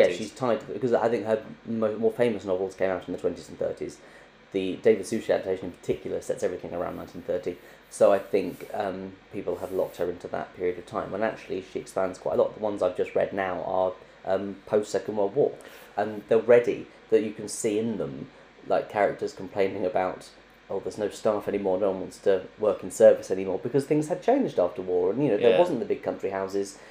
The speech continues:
Speaker 2: with loads of staff, servants in them anymore, and things were changing, and you see that, you see, as it said, she wrote the twentieth century because sh-, she, her books show the change in society.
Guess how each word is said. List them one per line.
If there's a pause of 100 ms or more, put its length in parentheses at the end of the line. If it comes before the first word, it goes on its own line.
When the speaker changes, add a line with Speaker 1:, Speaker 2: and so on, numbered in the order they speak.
(200)
Speaker 2:
with
loads
of
staff,
servants
in
them
anymore,
and
things
were
changing,
and
you
see (540)
that, (220)
you
see, (300)
as
it
said, (140)
she
wrote
the
twentieth
century (240)
because
sh-, (120)
she, (480)
her
books (280)
show
the
change
in
society.